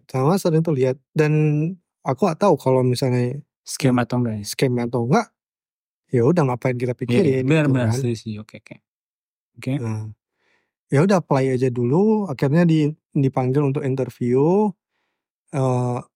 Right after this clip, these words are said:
Speaker 1: karena itu aku lagi posisi bekerja sementara,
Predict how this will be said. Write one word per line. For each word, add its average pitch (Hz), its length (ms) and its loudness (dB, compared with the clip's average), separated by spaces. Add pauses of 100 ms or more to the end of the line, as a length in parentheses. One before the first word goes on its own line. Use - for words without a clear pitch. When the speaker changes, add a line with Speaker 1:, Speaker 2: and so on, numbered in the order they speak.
(100)
Speaker 1:
karena 139 420 2
itu 139 200 0
aku 143 200 0
lagi 139 480 2
posisi 139 540 0 (400)
bekerja 131 480 0
sementara, 139 880 0